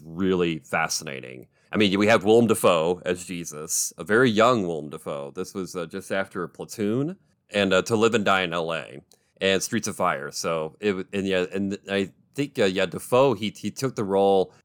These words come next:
It's funny 'cause I think now he probably would never wanna try and tackle a role like that again. Um, if he were asked to, like, come play Jesus again or something like that, although he's too old to play Jesus because Jesus was in his thirties when he died. But,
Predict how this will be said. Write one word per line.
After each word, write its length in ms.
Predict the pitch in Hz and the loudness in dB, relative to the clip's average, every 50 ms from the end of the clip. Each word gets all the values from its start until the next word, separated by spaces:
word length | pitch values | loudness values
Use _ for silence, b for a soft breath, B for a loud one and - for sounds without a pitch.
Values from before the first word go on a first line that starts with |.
| _ _ _ | _ _ _
It's 220 | 120 117 107 - | 0 0 0 2
funny 240 | - 135 139 131 117 | 4 4 4 4 2
'cause 180 | - - 104 104 | 0 -2 -2 0
I 60 | 113 | -2
think 260 | 107 - 139 135 - | 0 0 -2 -4 -2
now 440 | 98 95 92 90 90 92 101 120 131 | -4 -4 -2 0 2 2 2 2 0
he 160 | 127 - 104 | -2 -4 -6
probably 400 | - - - - 104 98 110 113 | -6 -4 -2 -2 0 2 0 0
would 260 | 101 90 101 87 76 | 0 -2 -4 -4 -4
never 320 | 85 87 87 90 87 98 95 | -4 -2 0 0 0 0 -2
wanna 240 | 87 87 90 90 85 | 0 0 0 0 -2
try 320 | 82 - - 92 90 90 | -4 -4 -2 0 0 0
and 140 | 85 82 78 | 0 -2 -4
tackle 360 | - 98 90 87 - 98 82 | -2 -2 -2 -2 -2 -4 -6
a 40 | 78 | -6
role 220 | 78 76 80 87 92 | -6 -4 -4 -2 -2
like 180 | 101 107 117 | -2 -2 -4
that 160 | - 135 139 | -6 -8 -8
again. 360 | 151 147 160 175 185 196 202 - _ _ _ | -8 -4 -4 -2 -2 -2 -4 -8 _ _ _
Um, 440 | - - 104 101 - - - - 90 - | 2 4 4 6 4 4 2 0 0 -2
if 120 | 107 104 | -4 -2
he 120 | 113 123 127 | 0 2 2
were 120 | 120 113 | 4 2
asked 220 | 110 107 107 104 - | 2 2 0 0 0
to, 80 | 131 | 0
like, 160 | 127 113 101 - | 0 0 0 -2
come 160 | - 123 107 | -4 -6 -4
play 220 | 95 107 113 104 | -2 -2 -2 -2
Jesus 420 | 98 104 107 101 90 82 87 - 85 | -2 -4 -6 -6 -6 -6 -6 -6 -8
again 300 | 80 78 85 90 92 87 | -8 -10 -10 -8 -8 -8
or 60 | 87 | -8
something 240 | - - 92 95 85 | -8 -8 -6 -4 -4
like 100 | 92 82 | -4 -4
that, 60 | 85 | -4
although 160 | 92 87 92 | -4 -4 -4
he's 360 | 90 95 90 82 - - - _ _ _ | -4 -4 -6 -6 -8 -8 -10 _ _ _
too 180 | - 151 139 120 | -2 2 4 4
old 140 | 113 104 | 4 4
to 40 | 90 | 2
play 180 | 82 95 87 85 | -2 -6 -6 -2
Jesus 440 | 90 135 160 127 - 92 90 90 - | -2 0 0 0 0 -2 -4 -4 -6
because 280 | - 92 80 87 80 | -8 -10 -12 -12 -12
Jesus 340 | - 98 92 82 95 92 - | -12 -12 -12 -10 -12 -12 -12
was 160 | 90 90 80 | -12 -12 -10
in 80 | 85 85 | -10 -10
his 180 | 85 80 - - | -8 -8 -8 -2
thirties 380 | - 120 117 101 87 85 78 | 0 0 0 0 0 -6 -10
when 100 | 78 78 | -12 -16
he 60 | 73 71 | -16 -16
died. 380 | 71 71 69 71 78 82 90 b b b b b b - | -16 -16 -14 -14 -16 -16 -18 b b b b b b -8
But, 340 | - 101 110 107 92 - | 0 2 2 2 2 0